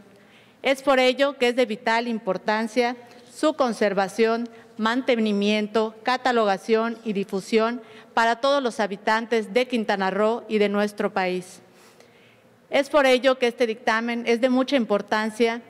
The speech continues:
por su trascendencia y con la seguridad de que estamos haciendo una contribución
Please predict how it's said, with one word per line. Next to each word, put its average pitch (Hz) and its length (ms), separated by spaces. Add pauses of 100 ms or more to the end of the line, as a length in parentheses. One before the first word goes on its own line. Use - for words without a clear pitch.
(240)
por 285 200
su 294 120
trascendencia 220 1040
y 226 80
con 202 200
la 196 80
seguridad 220 520
de 247 100
que 226 100
estamos 233 500
haciendo 220 640 (120)
una 277 300
contribución 208 920